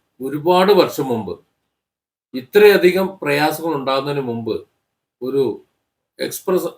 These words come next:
വേ, എക്സ്പ്രസ് ഹൈവേ നടപ്പിലാക്കാൻ ഡോക്ടർ എം കെ മുനീർ സാഹിബ് അന്ന് പറഞ്ഞപ്പോ ഗോപാലേട്ടന്റെ പശുവിന്റെ കഥ പറഞ്ഞുകൊണ്ടത് മുടക്കിയാരുടെ കാര്യമാണ് ഇപ്പൊ പറയുന്നത്.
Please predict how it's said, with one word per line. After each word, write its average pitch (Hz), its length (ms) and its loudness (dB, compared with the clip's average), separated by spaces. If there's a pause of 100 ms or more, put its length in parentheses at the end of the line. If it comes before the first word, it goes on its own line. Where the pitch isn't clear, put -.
വേ, 127 260 -2 (280)
എക്സ്പ്രസ് 131 360 -6
ഹൈവേ 120 380 -2 (1120)
നടപ്പിലാക്കാൻ 143 560 -2
ഡോക്ടർ 135 280 -2
എം 156 240 -6
കെ 190 80 6
മുനീർ 139 280 0
സാഹിബ് 113 340 -6
അന്ന് 127 200 -4
പറഞ്ഞപ്പോ 104 500 -8 (1200)
ഗോപാലേട്ടന്റെ 165 600 4
പശുവിന്റെ 147 380 -2
കഥ 139 180 -2
പറഞ്ഞുകൊണ്ടത് 131 440 -6
മുടക്കിയാരുടെ 120 520 -6
കാര്യമാണ് 101 380 -10
ഇപ്പൊ 95 200 -20
പറയുന്നത്. 87 320 -20